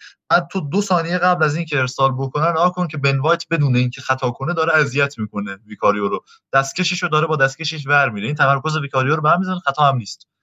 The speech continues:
بعد رو گل سوم هم باز یه همچین چیزی داریم. دقیقاً ارسال، تو نمی‌تونی ارسال‌هایی که ساکا و رایس کردن در این صحنه رو فاکتور بگیری. ارسال خیلی دقیق و درسته. ضربهٔ سری که هاورتس می‌زنه و جایگیری که می‌کنه درسته.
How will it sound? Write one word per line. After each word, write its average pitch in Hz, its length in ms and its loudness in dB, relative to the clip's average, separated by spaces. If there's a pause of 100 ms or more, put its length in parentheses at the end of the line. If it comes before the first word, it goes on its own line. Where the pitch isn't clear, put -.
(680)
بعد 151 200 2
رو 175 140 -4
گل 185 200 0
سوم 175 400 0
هم 180 100 4
باز 170 240 0
یه 175 60 2
همچین 156 320 0
چیزی 160 240 -6
داریم. 151 280 2
دقیقاً 135 400 -2
ارسال، 165 600 2 (460)
تو 165 80 0
نمی‌تونی 185 340 0
ارسال‌هایی 139 520 2
که 131 180 -4
ساکا 123 420 0
و 113 40 6
رایس 113 400 2
کردن 107 380 0
در 104 140 4
این 107 120 -2
صحنه 104 360 0
رو 120 500 2
فاکتور 139 360 2
بگیری. 110 380 -2
ارسال 110 360 0
خیلی 143 440 -2
دقیق 131 320 2
و 113 60 0
درسته. 104 640 0 (640)
ضربهٔ 120 340 2
سری 139 320 0
که 139 120 -2
هاورتس 131 540 0
می‌زنه 127 280 2
و 131 100 4
جایگیری 117 460 2
که 131 100 0
می‌کنه 120 320 2
درسته. 113 480 2